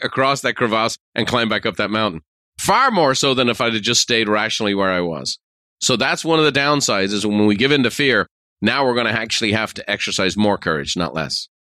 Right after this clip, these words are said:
And so you end up not being able to move forward. You get into a real spot. It produces anxiety. That's the bottom line when we get into this paralytic fear. Charles Spurgeon, the great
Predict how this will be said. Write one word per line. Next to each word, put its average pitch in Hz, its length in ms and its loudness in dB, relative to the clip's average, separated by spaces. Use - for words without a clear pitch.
And 117 200 2
so 110 420 2
you 107 140 0
end 147 120 2
up 127 120 -2
not 123 220 0
being 113 120 0
able 107 140 2
to 101 60 2
move 104 200 4
forward. 98 340 2
You 87 60 -10
get 95 160 0
into 90 380 0
a 92 80 2
real 101 200 4
spot. 87 440 -2
It - 120 -4
produces 135 680 2
anxiety. 135 540 0
That's 104 220 -2
the 110 60 -8
bottom 113 260 0
line 107 240 0
when 101 240 2
we 98 480 2
get 104 140 2
into 104 200 0
this 95 160 0
paralytic 95 600 0
fear. 71 340 -4
Charles 127 260 0
Spurgeon, 123 440 0
the 92 60 -2
great 98 280 0